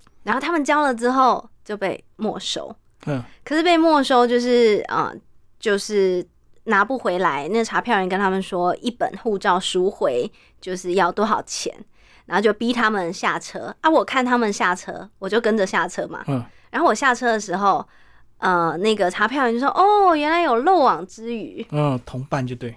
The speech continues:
Speaker 1: 对，然后他就叫我要交护照。可是因为他们已经被扣留了，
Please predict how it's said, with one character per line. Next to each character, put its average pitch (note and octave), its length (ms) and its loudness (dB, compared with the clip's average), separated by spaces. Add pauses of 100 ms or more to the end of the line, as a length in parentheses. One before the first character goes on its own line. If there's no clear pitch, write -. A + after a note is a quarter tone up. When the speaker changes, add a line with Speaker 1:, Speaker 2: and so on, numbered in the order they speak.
(100)
Speaker 1:
对， F#3 340 4
然 A3 100 4
后 A#3+ 100 4
他 A#3+ 160 0
就 A#3 300 0 (180)
叫 A#3+ 220 4
我 E3 140 0
要 F#3+ 200 2
交 F#3 260 2
护 G3 280 -8
照。 - 260 -8 (460)
可 A#3 140 -2
是 B3+ 100 -2
因 E4+ 100 4
为 F4+ 80 4
他 F4+ 200 2
们 F#4+ 120 2
已 A#3+ 60 0
经 B3 160 -2
被 C#4 100 4
扣 B3+ 280 2
留 F3+ 180 2
了， E3+ 340 0